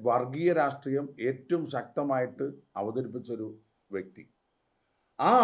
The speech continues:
ആൾക്ക് പോലും പാർട്ടിക്കകത്ത് സംരക്ഷണമില്ല എന്നുള്ള ഞെട്ടിപ്പിക്കുന്ന സത്യം നിങ്ങളറിയും. ശ്രീനിവാസൻ കൊലക്കേസുമായി ബന്ധപ്പെട്ട് അദ്ദേഹത്തിനെതിരായി ത്രെട്ട് ഉണ്ടായിരുന്നു, വധഭീഷണി ഉണ്ടായിരുന്നു. ആ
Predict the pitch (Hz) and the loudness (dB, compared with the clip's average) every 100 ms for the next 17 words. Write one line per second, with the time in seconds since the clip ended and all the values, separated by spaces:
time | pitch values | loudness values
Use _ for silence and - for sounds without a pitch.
0 | 196 208 202 220 175 180 185 190 165 143 | 10 10 8 4 6 8 6 4 2 2
1 | 151 185 170 156 160 156 139 123 135 135 | 0 0 0 0 0 -4 -6 -6 -6 -2
2 | 156 143 131 131 131 127 131 - _ _ | -2 0 0 0 0 -2 -4 -6 _ _
3 | - 131 135 - 165 165 160 147 127 104 | -4 -2 2 0 0 -2 -2 -2 -4 -4
4 | 135 127 110 90 - 131 139 156 147 143 | -2 -2 -2 -4 -6 -4 -2 0 0 -2
5 | 143 127 120 120 117 127 120 104 98 101 | -4 -2 -2 -4 -6 -4 -4 -4 -6 -8
6 | 85 - _ _ _ _ _ _ _ _ | -10 -16 _ _ _ _ _ _ _ _
7 | _ _ _ 117 156 185 190 196 180 170 | _ _ _ -2 2 6 6 6 6 8
8 | 165 151 156 151 135 - 151 123 98 67 | 8 8 6 2 0 2 2 4 2 -2
9 | - _ _ _ _ _ 117 135 165 180 | -14 _ _ _ _ _ 2 6 6 6
10 | 180 196 170 127 104 - - _ _ - | 4 4 6 6 4 -2 -18 _ _ 0
11 | 127 | 6